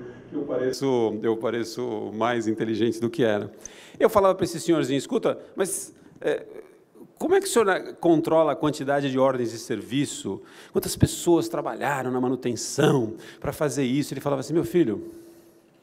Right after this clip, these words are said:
pra que isso? Mas o senhor não controla a quantidade de ordens de serviço, solicitações atendidas, tempo de resposta? Eu falei, meu filho, pra quê? Não, mas como assim pra quê? Eu falei, não, me, me diga o porquê.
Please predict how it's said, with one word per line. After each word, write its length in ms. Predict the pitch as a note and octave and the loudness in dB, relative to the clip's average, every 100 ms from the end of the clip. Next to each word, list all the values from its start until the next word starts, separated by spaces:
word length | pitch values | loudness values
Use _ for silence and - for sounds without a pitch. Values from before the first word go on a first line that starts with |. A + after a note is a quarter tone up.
| _ _ _ _ | _ _ _ _
pra 140 | E3+ | -10
que 160 | - F3 | 0 2
isso? 340 | C#3 C3 - - - - _ _ _ - - | 2 -2 -10 -16 -20 -20 _ _ _ -14 0
Mas 160 | A3+ - - - _ _ | 0 0 -14 -20 _ _
o 40 | - | -2
senhor 160 | B3+ | 0
não 60 | C4+ | 4
controla 600 | E4 E3 G3+ B3+ A3+ C#3 | 4 4 2 2 4 2
a 20 | |
quantidade 480 | D3+ C#3+ B2 D#3+ D3 | 0 -4 0 0 2
de 80 | C3+ | 0
ordens 240 | C#3+ C#3 | 0 -2
de 60 | A#2+ | -4
serviço, 640 | A#2+ G2+ G3 G#3+ - G#2 - - - | -8 -4 -4 -4 -2 -2 -2 -14 0
solicitações 640 | E3 D3+ - C#3 E3 D3+ | 0 2 2 0 0 -2
atendidas, 800 | C#3 B2+ G2+ F2+ G3+ G#3 - - | -2 -2 -2 -2 -2 2 0 2
tempo 280 | F#3 E3+ D#3 | 2 2 0
de 80 | C3 | 0
resposta? 500 | B2+ - F#3 F#3 - | -2 0 0 0 -6
Eu 40 | |
falei, 140 | C#3+ | -2
meu 100 | E3 | 0
filho, 460 | E3 G#3 G#3+ G#2+ F#2+ - - - _ _ _ _ _ _ _ - | 0 -4 -2 -2 -4 -12 -20 -20 _ _ _ _ _ _ _ 0
pra 140 | - | 0
quê? 340 | - G3 F3 - - _ _ _ _ _ - | -2 -6 -6 -8 -20 _ _ _ _ _ -4
Não, 140 | - - - - | -4 -4 -20 -6
mas 120 | - | -6
como 180 | - F#4 | 4 4
assim 160 | - G3 | 4 2
pra 160 | E3 | 2
quê? 300 | B2 C3 G#2 | 0 -2 -2
Eu 120 | - F#3 | -4 -4
falei, 100 | D3 | -4
não, 160 | A2 | -4
me, 160 | G#2+ A#2+ | -4 -2
me 100 | C3 | 0
diga 200 | E3 A3+ | 0 2
o 40 | |
porquê. 280 | A3 G#3+ | 2 2